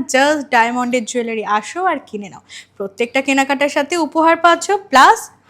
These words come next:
হাজার টাকা ক্যাশব্যাক। তো ফার্স্টে ডায়মন্ডের জুয়েলারি বললেই আমার মাথায় আসে নোসপিন, কারণ এটা কিন্তু একদম সাধ্যের মধ্যে হয়, আর সেটাও মাত্র চার হাজার টাকা থেকে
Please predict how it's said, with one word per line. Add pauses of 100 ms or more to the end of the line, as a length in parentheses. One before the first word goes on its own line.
হাজার
টাকা (140)
ক্যাশব্যাক। (480)
তো (140)
ফার্স্টে (240)
ডায়মন্ডের
জুয়েলারি (100)
বললেই (200)
আমার
মাথায়
আসে (180)
নোসপিন, (420)
কারণ (160)
এটা
কিন্তু
একদম (100)
সাধ্যের
মধ্যে
হয়, (400)
আর (100)
সেটাও (300)
মাত্র (340)
চার (120)
হাজার (140)
টাকা (100)
থেকে